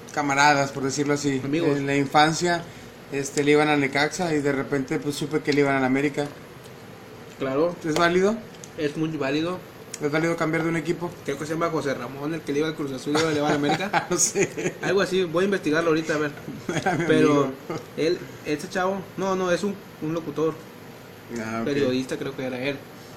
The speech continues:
Speaker 2: Pero es muy válido porque la gente se cansa de perder.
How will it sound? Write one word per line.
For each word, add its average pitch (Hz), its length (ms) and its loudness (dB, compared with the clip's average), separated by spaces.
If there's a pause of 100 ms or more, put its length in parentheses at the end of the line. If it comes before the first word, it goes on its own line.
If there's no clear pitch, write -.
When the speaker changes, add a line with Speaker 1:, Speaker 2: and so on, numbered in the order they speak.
(420)
Speaker 2:
Pero 151 180 4
es 170 80 4
muy 196 120 2
válido 196 380 6
porque 151 240 0
la 143 120 2
gente 170 240 -4
se 160 100 -6
cansa 160 220 -2
de 160 100 0
perder. 143 420 -4